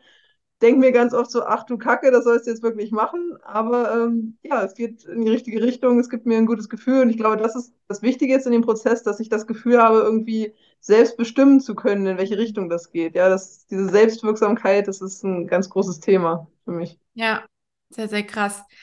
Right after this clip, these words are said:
Speaker 2: Vielleicht eine Frage noch, was vielleicht viele jetzt da draußen auch noch interessiert, Thema Kompression, jetzt nach den ganzen Liposuktionen und Co. Trägst du die noch? Trägst du sie ab und zu? Trägst du sie gar nicht? <laughs>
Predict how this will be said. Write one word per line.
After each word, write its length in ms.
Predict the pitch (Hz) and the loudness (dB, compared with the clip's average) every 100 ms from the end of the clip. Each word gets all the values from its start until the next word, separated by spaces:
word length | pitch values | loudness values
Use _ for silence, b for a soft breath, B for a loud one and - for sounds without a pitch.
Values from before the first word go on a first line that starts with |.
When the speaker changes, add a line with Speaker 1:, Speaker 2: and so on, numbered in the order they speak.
| b b | b b
Speaker 2:
Vielleicht 240 | - 262 - | -2 0 2
eine 140 | 277 330 | 0 -2
Frage 340 | 269 277 277 | 0 0 0
noch, 160 | 269 254 | -4 -4
was 180 | 240 - | -6 -6
vielleicht 280 | 220 220 | -6 -8
viele 360 | - - 294 294 | -10 0 2 4
jetzt 180 | 233 220 | 2 0
da 80 | 220 | -6
draußen 340 | 196 226 220 | -2 -2 0
auch 140 | 180 233 | -2 -2
noch 140 | 254 | -4
interessiert, 600 | 240 254 240 - 254 254 | -8 -10 -12 -8 -8 -4
Thema 260 | 254 226 226 | -4 -2 -2
Kompression, 840 | - 214 208 202 - 214 226 294 | -2 -4 -4 -8 -6 -4 -2 0
jetzt 200 | 247 240 | -2 -2
nach 180 | 220 233 | -6 -4
den 140 | 220 | -4
ganzen 320 | 214 233 - 233 | -2 -4 -4 -8
Liposuktionen 760 | 220 214 220 190 - 262 269 | -8 -10 -10 -10 -8 -6 -6
und 100 | 262 | -6
Co. 320 | - 277 294 B B B B _ - | -4 -2 -4 B B B B _ -4
Trägst 360 | 240 339 - | -2 -2 -4
du 60 | 330 | -4
die 120 | 339 | -2
noch? 320 | 311 330 381 | 2 2 0
Trägst 300 | - 262 262 | -2 -4 -4
du 60 | 262 | -6
sie 180 | 220 226 | -4 -2
ab 180 | 220 220 | 0 -2
und 120 | 214 | -4
zu? 260 | - 339 | -2 -2
Trägst 280 | 427 233 233 | 0 -2 -4
du 40 | 233 | -6
sie 180 | 214 | -4
gar 340 | 214 208 254 339 | 2 4 4 2
nicht? 440 | 381 466 330 - | 2 2 2 0
<laughs> 280 | 311 - | -2 -2